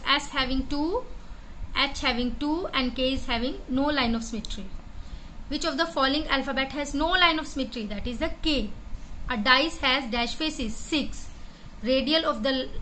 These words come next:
circle are called equal. When we draw the radius, all the sides of a radius are circle, equal. Okay? So one, like, uh, one more question we have done here.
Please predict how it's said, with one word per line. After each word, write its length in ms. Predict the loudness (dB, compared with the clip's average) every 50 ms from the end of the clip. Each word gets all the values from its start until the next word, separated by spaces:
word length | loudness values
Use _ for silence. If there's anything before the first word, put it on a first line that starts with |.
| -4 -4 -6
circle 600 | -6 -2 0 0 0 2 2 2 2 2 0 -2 -4 -4 -6 -8 -4 2 4
are 160 | 4 4 4
called 400 | 2 0 4 6 8 8 6 6 2 -2
equal. 400 | 0 2 2 0 0 -2 -2 -2 -2 -6 -8 -8 -6
When 200 | -2 0 0 0
we 80 | 0 0
draw 300 | -2 0 0 2 2 2
the 120 | 2 4
radius, 560 | 4 4 2 2 2 2 2 2 2 0 -2 -6 -6 -6 -8 -6 -6 -4 -2 -2 -2 -2 -6 -8 -8 -4 0
all 180 | 2 2 4
the 140 | 4 2 0
sides 360 | 2 2 2 2 2 0 -2
of 200 | -4 -6 -4 -2
a 260 | 0 0 0 0 -2 -4 -8 -10 -8 -8 -6 -6
radius 360 | -4 -4 -2 -2 -2 -2 -2
are 160 | -2 -2 -2 -4
circle, 480 | -6 -8 -4 -4 -4 -4 -4 -6 -6 -6 -8 -10 -10 -6
equal. 360 | -2 -2 -2 0 0 -2 -4 -4 -6 -4 0 0 2 2
Okay? 260 | 2 0 0 2 2 0 -2 -4 -4 -4 -6 -6 -6 -8 -8
So 180 | -6 -4 -4 0
one, 220 | 2 4 2 2 2 -2 -4 -2
like, 260 | -2 -2 -2 -2 -2
uh, 200 | -2 0 0 0
one 240 | 0 -2 -2 0 -2
more 120 | -2 -4
question 320 | -4 -4 -6 -6 -4 -4 -4
we 140 | -4 -2
have 160 | -2 -2 -2 -2
done 200 | -2 -2 0 -2
here. 280 | -2 -2 0 -2 -2